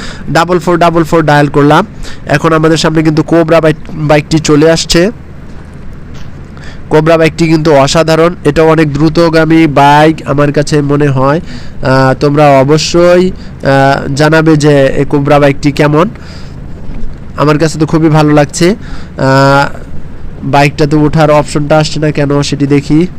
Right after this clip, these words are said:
আমরা বাইকটার কাছে যাই। হ্যাঁ, বাইকটা কিন্তু আমি নিয়ে নিলাম। তো এই অবস্থায় আমি বাইকটাকে কিছুক্ষণ রাইড করে দেখাই তোমাদেরকে।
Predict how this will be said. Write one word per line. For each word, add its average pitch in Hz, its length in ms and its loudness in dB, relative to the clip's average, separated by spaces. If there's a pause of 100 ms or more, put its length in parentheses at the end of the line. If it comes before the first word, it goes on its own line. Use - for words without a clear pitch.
(680)
আমরা 131 520 0 (120)
বাইকটার 131 380 -4
কাছে 139 260 -2
যাই। 147 220 -2 (840)
হ্যাঁ, 131 220 -2
বাইকটা 131 340 0
কিন্তু 139 240 0
আমি 139 300 2 (160)
নিয়ে 139 120 0
নিলাম। 143 300 0 (1700)
তো 143 100 2
এই 143 200 4
অবস্থায় 143 420 2
আমি 147 80 2
বাইকটাকে 143 500 2
কিছুক্ষণ 160 400 0
রাইড 147 240 2
করে 156 160 2
দেখাই 156 360 2
তোমাদেরকে। 151 600 2